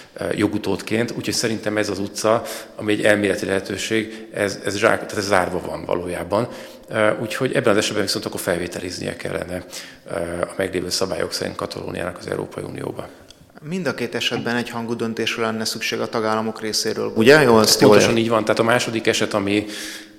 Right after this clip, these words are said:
Speaker 1: hát hogy mondjam, valószínűbbnek tűnik egy ilyen helyzetben, ott is egyhangúság kell, és akkor megint előjön az a probléma, amiről beszéltünk, hogy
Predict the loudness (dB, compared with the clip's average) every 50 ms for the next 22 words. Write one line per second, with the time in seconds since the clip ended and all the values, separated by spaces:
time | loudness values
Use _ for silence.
0 | -20 _ -12 -8 -6 -2 0 0 2 2 2 2 4 4 4 6 6 6 6 6
1 | 6 2 0 -2 -2 -2 -2 -4 -4 -4 -4 -4 -4 -4 -4 -4 -4 -2 0 0
2 | 2 2 0 0 0 0 2 2 0 0 0 0 0 0 0 -2 -4 -4 -4 -2
3 | -2 -2 -2 0 -2 -4 -2 -4 -4 -2 -2 -2 -2 0 0 0 0 0 -2 -4
4 | -6 -6 -4 -4 -2 -2 -2 -2 0 0 0 0 0 -2 -2 -4 -4 -4 -6 -6
5 | -6 -6 -6 -4 -4 -4 -4 -4 -2 0 0 -2 -2 -6 -12 -14 -14 -16 -16 -10
6 | -6 -2 0 0 0 0 -2 -2 -4 -6 -4 -4 -6